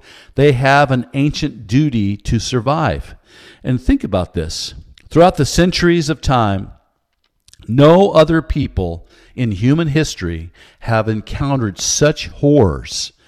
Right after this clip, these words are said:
yet they still exist. And one can only conclude it was and is the faith of the Jewish people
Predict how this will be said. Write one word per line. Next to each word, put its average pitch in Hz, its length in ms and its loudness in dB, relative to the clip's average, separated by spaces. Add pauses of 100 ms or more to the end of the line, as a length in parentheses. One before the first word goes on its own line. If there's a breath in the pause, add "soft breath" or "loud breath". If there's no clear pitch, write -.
(240 soft breath)
yet 127 240 2
they 107 140 2
still 131 400 0
exist. 92 640 -2 (400 soft breath)
And 113 200 2
one 160 180 4
can 156 180 2
only 156 220 6
conclude 151 800 2
it - 140 0
was 156 420 4
and 120 180 -2
is 147 320 2
the 113 100 -4
faith 139 480 -4
of 117 160 -12
the 110 80 -8
Jewish 117 400 -6
people 95 580 -6